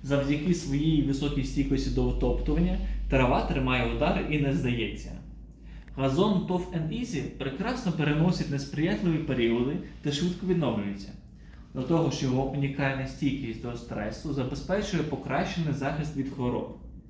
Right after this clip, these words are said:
Бажаєте мати зелений і здоровий газон упродовж цього року?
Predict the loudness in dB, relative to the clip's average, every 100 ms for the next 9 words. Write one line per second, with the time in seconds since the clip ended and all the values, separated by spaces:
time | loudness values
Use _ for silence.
0 | -20 -20 -20 -16 -2 2 4 2 2 2
1 | 2 2 0 2 2 4 4 2 2 4
2 | 4 2 2 2 0 0 0 2 2 2
3 | -2 0 2 2 0 -6